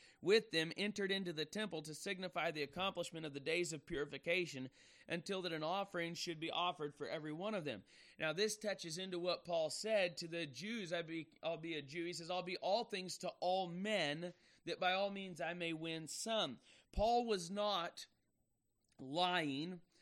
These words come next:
The problem was the Jews did not understand grace. And even after they got saved, they had a very big problem with grace.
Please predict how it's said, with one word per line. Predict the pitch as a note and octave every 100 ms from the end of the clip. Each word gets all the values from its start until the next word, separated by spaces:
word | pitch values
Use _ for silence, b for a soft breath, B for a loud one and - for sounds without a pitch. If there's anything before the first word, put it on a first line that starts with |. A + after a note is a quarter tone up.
| b -
The | D#3
problem | - G#3+ B3 A3
was | F3+ D#3+ D3
the | D#3
Jews | C#3+ A3+ A3 D3+
did | C3 F#3+
not | G3 F#3+ F#3
understand | F#3 F#3 D#3+ D#3 - - - A3+ G3+ D3+ D3+ D3+ -
grace. | C#3 E3+ G3+ E3 A2 - - B B B -
And | D#3+ G3
even | A#3 A#3+
after | A#3+ A3+ G#3+
they | F#3+ F#3+
got | F3+ D3
saved, | - - A#3 A3 G3 D#3+
they | E3+
had | F3 F#3
a | D3+
very | B2+ F3 A3 A3 A3+ G#3+ b b C#3
big | C3 G3 F3 D#3
problem | F3+ G#3 G3+ E3 D3+ C#3+ D#3 b b -
with | F3 D#3+ C3+
grace. | F3 G#3 D#3+ A2 -